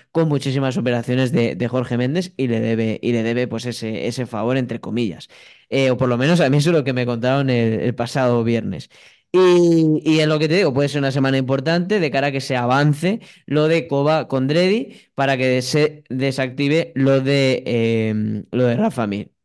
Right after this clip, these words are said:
Yo sigo diciendo que es muy complicado, pero que se puede dar porque con Jorge Méndez, eh, todo es posible. Y luego lo de Zenk. El Valencia sí que le busca salida a Zenk. Mm, compañeros de la cope el otro día, eh, dijeron que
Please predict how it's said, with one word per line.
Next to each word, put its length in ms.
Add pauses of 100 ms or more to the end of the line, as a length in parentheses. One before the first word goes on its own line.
(100)
Yo 160
sigo 160
diciendo 320
que 100
es 200
muy 160
complicado, 600 (300)
pero 220
que 80
se 120
puede 240
dar 180
porque 260
con 140
Jorge 340
Méndez, 440 (360)
eh, 380
todo 400
es 220
posible. 580 (680)
Y 180
luego 560
lo 160
de 180
Zenk. 340
El 100
Valencia 460
sí 220
que 100
le 100
busca 540
salida 520
a 240
Zenk. 380 (340)
Mm, 320
compañeros 800
de 220
la 140
cope 220
el 80
otro 160
día, 480
eh, 300
dijeron 500
que 360